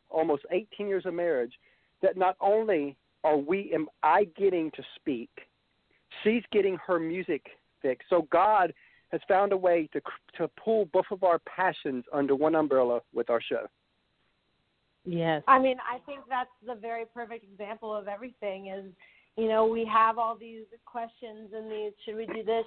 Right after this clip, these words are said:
Speaker 3: Should we do that?" And at the end of the day,
Speaker 1: Mm-hmm.
Speaker 3: one of my favorite quotes is, "In the end, it's gonna be okay, because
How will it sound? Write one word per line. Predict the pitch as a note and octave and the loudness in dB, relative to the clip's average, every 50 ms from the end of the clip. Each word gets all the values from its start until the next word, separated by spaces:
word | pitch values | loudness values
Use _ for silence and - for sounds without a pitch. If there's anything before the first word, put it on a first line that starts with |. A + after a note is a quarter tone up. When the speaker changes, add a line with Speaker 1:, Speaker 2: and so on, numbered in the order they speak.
| - | -6
Speaker 3:
Should | - A3+ | -8 -6
we | G#3+ G#3+ | -6 -6
do | F#3+ G#3+ A3 G#3+ | -6 -6 -6 -2
that?" | G3+ A3 A3 A3+ A3+ A3+ - - | 2 4 4 4 4 2 0 -2
And | G#3+ G#3+ | -10 -14
at | G#3+ - | -16 -18
the | A3 A3 | -18 -16
end | A#3+ B3 C4 | -14 -14 -14
of | B3+ | -14
the | B3 A#3+ | -14 -14
day, | G3+ A#3+ A#3 A#3+ A#3+ A#3 A#3 - | -10 -10 -8 -8 -8 -10 -8 0
Speaker 1:
Mm-hmm. | - F#3 E3 D#3+ C3+ B2 - | 2 2 4 2 0 -2 -6
Speaker 3:
one | A#3 A#3+ | -10 -12
of | B3+ B3+ | -10 -8
my | A#3+ A#3 A#3 - | -8 -10 -8 -6
favorite | B3 A#3 A#3+ - A3+ - - | -6 -6 -6 -8 -10 -16 -12
quotes | - - B3+ A#3+ A#3 A3+ - - _ _ _ - | -8 -6 -4 -4 -4 -6 -8 -12 _ _ _ -14
is, | A3+ A3+ A3+ A3 A3 G#3+ G3+ F#3 D3+ _ _ _ _ _ _ _ _ _ _ _ _ _ _ _ _ _ _ - | -12 -10 -8 -10 -10 -12 -16 -20 _ _ _ _ _ _ _ _ _ _ _ _ _ _ _ _ _ _ _ 0
"In | C#4+ C#4+ | 0 2
the | D4 D4 C#4 C4+ | 2 0 0 0
end, | C4+ C#4 C#4 C4+ | 0 2 0 0
it's | C4 C4 _ | -2 -2 _
gonna | A#3+ A#3 A#3+ A3 | -6 -6 -6 -4
be | A#3 A#3 A#3 | -4 -4 -4
okay, | A#3 A#3 - A3 G3 G3 G3 G#3+ A#3 B3 - - - _ _ _ - | -4 -4 -6 -6 -6 -4 -4 -6 -8 -10 -12 -16 -20 _ _ _ -10
because | A#3 A3 - A#3 A3+ A3 A3 A3 G#3+ | -10 -8 -2 0 2 2 2 2 0